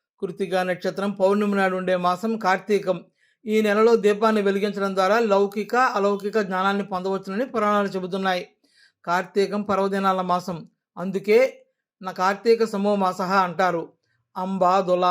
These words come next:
నితంతి, అభ్రయంతి, వర్షయంతి, చుపూనిక అనే పేర్లతో పిలువబడే షట్కృత్తికలు కార్తీక మాసానికి అధిపతులుగా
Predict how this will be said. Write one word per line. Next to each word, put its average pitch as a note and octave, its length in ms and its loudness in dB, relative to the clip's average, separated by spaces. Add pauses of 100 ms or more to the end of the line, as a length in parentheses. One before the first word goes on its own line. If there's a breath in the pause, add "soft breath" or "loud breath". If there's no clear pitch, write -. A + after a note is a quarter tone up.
(140)
నితంతి, F3+ 480 -4 (160)
అభ్రయంతి, F#3+ 560 -2 (100)
వర్షయంతి, F3+ 560 -4 (120)
చుపూనిక G#3 500 -4 (140)
అనే F#3+ 120 -4 (100)
పేర్లతో F#3+ 380 -2 (100)
పిలువబడే F#3 460 0 (540 soft breath)
షట్కృత్తికలు A3 800 -2
కార్తీక G3+ 400 2
మాసానికి G3 560 -4 (120)
అధిపతులుగా F#3+ 500 -2